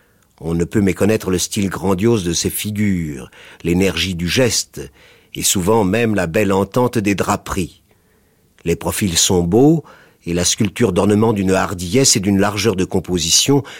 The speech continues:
qui produisent un effet saisissant. Il faut reconnaître que toutes les portes romanes pâlissent à côté de cette page conçue d'une façon tout à fait magistrale.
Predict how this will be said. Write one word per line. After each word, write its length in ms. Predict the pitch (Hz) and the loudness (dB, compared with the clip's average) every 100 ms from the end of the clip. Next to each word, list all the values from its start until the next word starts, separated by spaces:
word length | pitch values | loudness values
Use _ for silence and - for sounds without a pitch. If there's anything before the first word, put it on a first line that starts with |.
| - | -12
qui 120 | - | -10
produisent 400 | - 98 104 135 - | -2 0 2 0 2
un 80 | 101 | 0
effet 300 | 98 139 131 | 0 0 2
saisissant. 720 | - 127 98 104 - 90 69 _ _ _ _ _ _ _ - | 4 4 2 2 2 2 -4 _ _ _ _ _ _ _ -10
Il 100 | 87 | -6
faut 160 | - 95 | 0 2
reconnaître 460 | 87 95 123 - | 2 2 2 0
que 100 | - | -6
toutes 280 | 82 107 - | -6 -4 -2
les 100 | 92 | -2
portes 280 | - 95 - | -2 -4 -4
romanes 580 | 85 92 98 117 117 104 - - _ _ - | -2 0 2 2 0 -4 -12 -20 _ _ -2
pâlissent 720 | 110 110 82 - - - - | 0 0 -2 -2 -4 -6 -10
à 120 | - 82 | -12 -8
côté 260 | 90 90 | -6 -4
de 100 | 82 | -4
cette 280 | 82 90 - | -2 -4 -4
page 520 | - 104 107 110 104 - - _ _ | -2 2 2 0 -4 -10 -20 _ _
conçue 320 | 98 90 - | -4 -2 -2
d'une 180 | 87 85 | -2 -2
façon 300 | 95 90 110 | -2 0 0
tout 140 | 107 98 | -2 -4
à 60 | |
fait 140 | 95 107 | 0 0
magistrale. 840 | 92 87 - - 85 64 - | 0 -2 -4 -4 -6 -6 -12